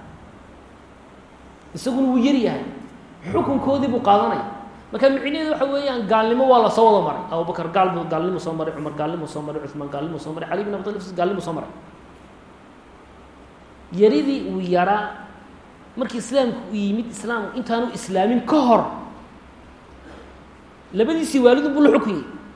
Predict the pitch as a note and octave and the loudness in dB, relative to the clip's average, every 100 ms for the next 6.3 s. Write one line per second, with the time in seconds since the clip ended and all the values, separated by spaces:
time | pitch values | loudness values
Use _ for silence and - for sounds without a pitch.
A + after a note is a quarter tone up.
0 | - - - - - - - - - - | -20 -20 -20 -20 -20 -20 -20 -20 -20 -20
1 | - - - - - - - D3 F#3+ G3 | -20 -20 -20 -20 -20 -20 -12 -10 -8 -6
2 | G#3+ F3+ C#3+ - - D#3 - E3+ F3+ D#3 | -6 -6 -8 -14 -12 -12 -8 -4 -4 -4
3 | F3 D#3+ E3 D3+ - D3 F#3 D#3+ - C#3 | -8 -6 -6 -8 -8 -6 -4 -6 -10 -12
4 | C3+ C#3 C#3 D#3+ C3+ A#2 A#2+ - - - | -12 -10 -8 -8 -8 -8 -12 -14 -20 -20
5 | - - - - E3+ F3+ F#3+ D3+ C3+ C3+ | -20 -20 -20 -4 0 0 -2 -4 -4 -6
6 | B2 B2+ | -6 -8